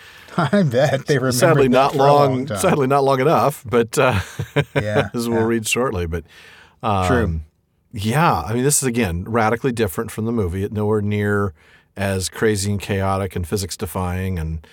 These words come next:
Speaker 2: you know, all sorts of stuff, uh, that, that wild
Speaker 1: Yeah.
Speaker 2: chase. But, uh, it definitely, you know, th-, their fear of the weapons is real, uh, and, and
Speaker 1: Yeah.
Speaker 2: legit-, it's totally justified. I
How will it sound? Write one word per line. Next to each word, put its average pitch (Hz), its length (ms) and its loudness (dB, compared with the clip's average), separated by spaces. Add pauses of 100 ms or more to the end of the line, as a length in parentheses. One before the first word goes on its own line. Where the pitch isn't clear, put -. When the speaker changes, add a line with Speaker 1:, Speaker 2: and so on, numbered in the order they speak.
(480)
Speaker 2:
you 92 100 -8
know, 82 260 -6
all 90 120 -8
sorts 85 280 -6
of - 60 -8
stuff, - 480 -8
uh, 82 160 -8
that, 90 220 -12
that 87 220 -12
wild 87 500 -6
Speaker 1:
Yeah. 104 80 -4
Speaker 2:
chase. 85 320 -6
But, - 240 -16 (480)
uh, 90 300 -4
it 104 120 -6
definitely, 143 500 0
you 139 80 2
know, 117 120 2
th-, 113 120 -4
their 117 180 2
fear 123 320 -2
of 165 60 2
the 135 80 2
weapons 123 340 -2
is 87 120 -4
real, 85 580 -2 (520)
uh, 82 380 -4
and, 98 280 -4
and 120 180 2
Speaker 1:
Yeah. 110 220 2
Speaker 2:
legit-, 143 440 0
it's 113 160 -8
totally 143 420 2 (360)
justified. 104 720 0
I 107 80 0